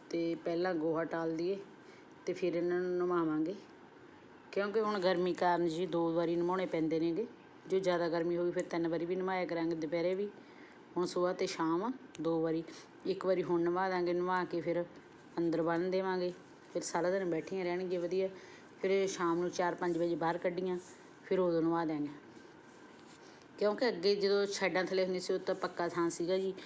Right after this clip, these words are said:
ਉਹ ਤਾਂ ਮੈਂ ਦੁਪਹਿਰੇ ਵੀ ਨਵਾ ਦਿੰਦੀ ਸੀਗੀ ਤੇ ਪਾਣੀ ਨਿਕਲ ਜਾਂਦਾ ਸੀਗਾ।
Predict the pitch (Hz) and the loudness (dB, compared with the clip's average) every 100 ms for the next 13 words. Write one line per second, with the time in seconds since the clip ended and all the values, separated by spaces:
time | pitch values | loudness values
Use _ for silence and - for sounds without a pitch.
0 | - - - 185 202 202 185 170 175 185 | -18 -6 -2 0 0 0 0 2 2 2
1 | 196 190 185 170 160 165 - 170 185 - | 2 2 2 2 0 -2 -2 -4 -4 -8
2 | - - - 185 185 170 175 180 160 175 | -18 -8 -6 2 4 4 2 0 2 2
3 | 180 170 160 - 165 | 4 2 0 -2 -4